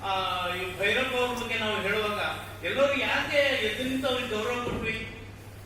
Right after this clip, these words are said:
ನಮ್ಮಲ್ಲಿ ಇರುವಂತ ಸಾಕಷ್ಟು ಜನ ಎಲ್ಲರನ್ನೂ ಕೂಡ ನಮ್ಮನ್ನು ಓದಿಸ್-, ಓದ್ಬೇಕು ಅನ್ನೋ ಒಂದು,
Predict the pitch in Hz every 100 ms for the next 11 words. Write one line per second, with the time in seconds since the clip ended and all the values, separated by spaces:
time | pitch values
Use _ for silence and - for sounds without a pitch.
0 | - 143 147 160 214 214 214 214 214 196
1 | 190 185 190 214 214 214 196 190 185 185
2 | 202 202 202 190 170 175 - - - -
3 | 165 196 202 180 185 226 240 254 214 190
4 | 226 233 247 247 247 247 240 233 233 220
5 | 190 -